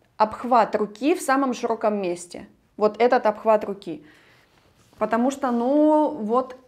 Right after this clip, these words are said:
эта мерка бывает у всех разная. И все-таки для большого размера есть, а, немножко здесь отличия. Давайте запишем. Обхват руки у нее тоже тридцать восемь.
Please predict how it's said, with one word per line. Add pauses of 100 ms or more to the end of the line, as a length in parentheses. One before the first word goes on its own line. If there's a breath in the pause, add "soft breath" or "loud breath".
эта
мерка
бывает
у
всех
разная.
И
все-таки (500 loud breath)
для
большого
размера
есть, (120)
а,
немножко
здесь
отличия. (520 loud breath)
Давайте
запишем.
Обхват
руки
у
нее
тоже
тридцать
восемь.